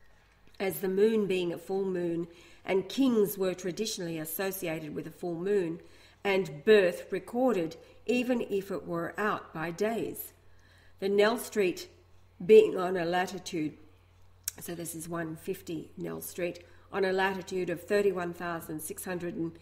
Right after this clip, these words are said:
eighty kilometres around the Earth and five thousand eight hundred and thirteen kilometres from the South Pole, is a key to the genetic miracles of her children and mine. Michelle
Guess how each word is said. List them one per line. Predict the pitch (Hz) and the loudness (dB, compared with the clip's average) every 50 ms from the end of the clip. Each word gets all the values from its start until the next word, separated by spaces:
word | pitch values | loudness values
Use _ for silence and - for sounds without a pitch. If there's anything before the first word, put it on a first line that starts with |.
| - - - - | -20 -20 -6 2
eighty | - 214 220 214 214 180 147 | 4 4 4 4 2 -4 -6
kilometres | - - 165 165 175 190 190 180 - 180 156 - - | -6 -8 -8 -6 -4 -4 -4 -4 -6 -6 -8 -8 -8
around | - 180 165 165 185 196 220 226 214 180 | -8 -6 -4 0 2 2 2 2 0 -2
the | 175 165 - - | -2 -4 -2 2
Earth | 196 214 202 165 - - - - - - - - - - - - - - - - - - - - | 4 6 6 4 2 -2 -10 -14 -18 -20 -20 -20 -20 -20 -20 -20 -20 -20 -20 -20 -20 -20 -6 2
and | - 240 262 240 208 180 170 175 - - - - | 4 6 8 8 8 6 4 0 -4 -8 -10 -4
five | - 208 214 240 - - | 0 2 2 2 2 0
thousand | 190 165 160 165 180 170 - | -2 -4 -4 -4 -6 -8 -4
eight | 196 190 185 180 | -4 -4 -4 -4
hundred | 185 190 180 170 170 165 | -4 -6 -6 -6 -6 -6
and | 170 160 | -8 -6
thirteen | - 190 190 185 - - 240 269 269 262 254 | -4 -2 -2 -2 0 0 2 2 2 2 0
kilometres | - 202 170 165 156 156 160 170 160 - | -2 -4 -4 -4 -4 -6 -6 -8 -10 -10
from | - 185 180 175 | -6 -6 -6 -4
the | 156 | -6
South | - - 175 160 156 - | -6 -8 -8 -8 -10 -10
Pole, | - - 208 214 196 175 180 180 - - - - - - - - - - - | -6 -2 0 0 0 0 -2 -6 -10 -16 -20 -20 -20 -20 -20 -20 -12 -6 -4
is | 202 185 | -2 0
a | 196 185 185 180 | 0 0 0 -2
key | 180 - - - 254 247 208 160 143 | -6 -6 -4 -2 0 0 0 -2 -4
to | 143 - - 185 | -6 -6 -6 -4
the | 156 170 160 | -4 -4 -6
genetic | - 175 165 180 190 202 226 214 - | -4 -4 -4 -4 -4 -4 -4 -4 0
miracles | 214 220 220 220 202 - - 156 143 151 - - - - - - - _ - | 2 2 2 2 0 -2 -4 -6 -6 -6 -8 -12 -16 -20 -20 -20 -20 _ -6
of | 165 170 165 - | -4 -4 -4 -4
her | - 190 220 247 | -4 -2 -2 0
children | 254 254 - 196 165 151 143 170 165 - | -2 -2 -4 -6 -6 -6 -8 -8 -10 -10
and | - 175 170 160 160 151 - - - - | -8 -8 -8 -8 -8 -10 -14 -18 0 4
mine. | - - 170 175 170 170 165 160 147 147 143 151 - - - - - - - - - - - - - - | 4 4 4 2 -2 -6 -6 -8 -8 -10 -10 -10 -12 -16 -20 -20 -20 -20 -20 -20 -20 -20 -20 -20 -16 -12
Michelle | 175 175 - - - 208 190 185 185 180 175 175 | -8 -6 -4 -2 0 0 0 0 -2 -4 -4 -6